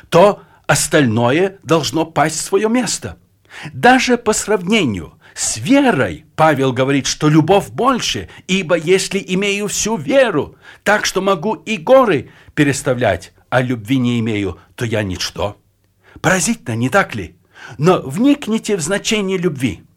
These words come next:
В послании к римлянам сказано: "Любовь есть исполнение закона". Это значит, что, имея любовь к Иисусу, тебе естественно исполнять Его закон.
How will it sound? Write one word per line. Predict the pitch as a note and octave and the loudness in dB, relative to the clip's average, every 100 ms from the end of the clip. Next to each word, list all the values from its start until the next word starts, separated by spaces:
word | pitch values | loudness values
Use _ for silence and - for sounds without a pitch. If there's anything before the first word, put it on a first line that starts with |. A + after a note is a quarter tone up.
| _ _ _ _ | _ _ _ _
В | - | -6
послании | C#3 - D3+ C#3 C3 | -4 -2 0 0 -2
к | C#3 | 0
римлянам | C#3 C#3 E3 F3 | 2 2 -2 -4
сказано: | - G3 C3+ A#2+ G2+ - - | -2 -2 -2 -4 -6 -12 -4
"Любовь | C#3 D3+ - G3 A3 - - | 2 2 2 0 0 -6 -14
есть | A2+ G3+ A3 - _ | -2 0 0 -8 _
исполнение | G3+ - - A3+ D3+ F3+ F#3+ G#3 | -6 -4 0 2 4 2 2 -2
закона". | G#3 A#3 B3 A3 G#2 D#2 _ _ - | 0 0 2 2 0 -8 _ _ -6
Это | A3 G3 | -2 0
значит, | D#3 F3 G3 | 0 0 0
что, | - F#3+ - | -2 -2 -2
имея | E3 D#3 D3+ C4 C#4+ C4 | 0 2 4 4 4 2
любовь | A#3+ F3 C3+ - - _ - | 0 2 0 -2 -18 _ -20
к | - | -6
Иисусу, | B2 - D#3 D#3 G3+ G3 - - _ | -4 2 2 2 -2 -2 -16 -20 _
тебе | - D3+ F#3+ G#3+ G3+ - | -4 -2 2 2 2 -8
естественно | C#3+ E3+ - - D4 C#4 - - C3 A2+ G2+ - | -2 -2 -2 2 4 4 2 -6 -6 -4 -4 -4
исполнять | D3+ - D3 D3 C3 A2+ A#2+ | -6 -2 -2 0 -2 -4 -6
Его | A2+ | -6
закон. | G#2+ G#2 G2+ F2 | -6 -6 -6 -8